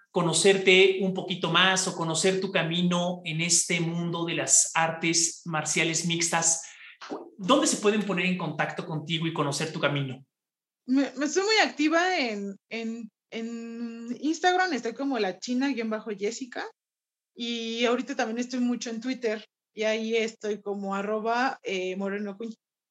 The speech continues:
Speaker 2: Entonces, este, ahí me, pues, me pueden contactar, lo que quieran, preguntarme res-, eh, respecto a, a lo que hago, que es, eh, la parte de M M A o a mi carrera también de arquitecta. Ahí siempre estoy, la verdad,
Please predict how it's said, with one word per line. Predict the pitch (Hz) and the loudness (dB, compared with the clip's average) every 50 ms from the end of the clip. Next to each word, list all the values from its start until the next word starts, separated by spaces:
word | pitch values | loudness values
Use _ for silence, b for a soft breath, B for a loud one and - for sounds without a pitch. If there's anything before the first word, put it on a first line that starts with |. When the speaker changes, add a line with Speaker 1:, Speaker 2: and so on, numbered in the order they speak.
| _ _ _ _ | _ _ _ _
Speaker 2:
Entonces, | _ 220 208 202 214 233 214 214 214 202 - 208 | _ -8 -6 -4 -2 0 0 0 -2 -2 -4 -6
este, | 185 185 180 - - - _ - 196 185 185 185 185 180 180 180 180 190 185 - _ _ _ _ _ _ _ _ _ _ | -6 -6 -6 -8 -10 -12 _ -10 -8 -6 -4 -4 -4 -4 -4 -4 -4 -6 -8 -12 _ _ _ _ _ _ _ _ _ _
ahí | - 214 220 240 | -4 -2 -2 0
me, | 247 247 254 247 247 247 247 233 233 - | 0 0 2 2 2 2 0 0 -4 -8
pues, | - 214 202 208 | -12 -10 -8 -6
me | 220 226 | -6 -6
pueden | 220 - 247 240 240 | -4 -4 -4 -4 -4
contactar, | - 214 190 190 190 185 - 220 220 233 233 247 | -6 -8 -6 -6 -8 -6 -4 0 0 2 2 0
lo | 233 196 196 - _ | -2 -4 -8 -10 _
que | _ 190 196 | _ -20 -10
quieran, | _ 214 214 220 220 220 220 214 | _ -4 -2 -2 -2 -2 -4 -4
preguntarme | 202 185 175 160 165 165 - 202 208 214 214 220 220 220 214 208 202 196 | -6 -6 -6 -8 -10 -10 -6 -4 -2 -2 -2 -2 -2 -4 -4 -6 -6 -6
res-, | 175 185 185 190 196 - - - - | -8 -8 -8 -8 -10 -12 -12 -12 -12
eh, | 208 202 196 196 190 190 190 - | -10 -8 -8 -8 -8 -10 -10 -10
respecto | 196 190 190 - 185 185 - 190 175 175 175 170 165 175 | -12 -12 -10 -10 -12 -10 -8 -8 -6 -6 -6 -6 -6 -6
a, | 175 180 180 180 180 180 | -6 -6 -8 -10 -10 -10
a | |
lo | 180 180 180 180 180 | -8 -6 -6 -8 -6
que | - 190 | -6 -2
hago, | 190 214 233 240 240 240 233 220 | 0 2 2 2 2 0 -2 -2
que | - 196 190 180 | -4 -4 -4 -4
es, | 185 - - - - | -6 -8 -14 -16 -10
eh, | - 180 180 180 170 | -8 -6 -6 -4 -4
la | 170 170 165 | -6 -8 -8
parte | - - - - 190 | -8 -12 -12 -8 -8
de | 185 | -8
M | 185 185 180 | -8 -8 -10
M | 180 185 196 | -10 -8 -6
A | 208 220 226 226 | -4 -4 -2 -2
o | 226 214 196 190 180 | -2 -2 -2 -2 -4
a | 185 | -4
mi | 185 185 | -6 -8
carrera | - - 196 208 220 226 220 | -8 -6 -4 -2 -2 -2 -2
también | - 208 202 208 214 214 | -4 -6 -8 -6 -6 -4
de | 220 226 | -4 -4
arquitecta. | 214 - _ _ _ 220 226 - 277 302 302 - - | -6 -6 _ _ _ -14 -10 -6 -6 -6 -4 -4 -4
Ahí | 202 208 226 247 269 247 - _ | -4 -2 -2 -4 -6 -6 -8 _
siempre | - 269 240 254 254 | -10 -8 -6 -6 -8
estoy, | 254 262 269 | -8 -10 -8
la | 240 240 208 | -6 -6 -6
verdad, | 196 190 196 208 220 | -4 -4 -6 -6 -6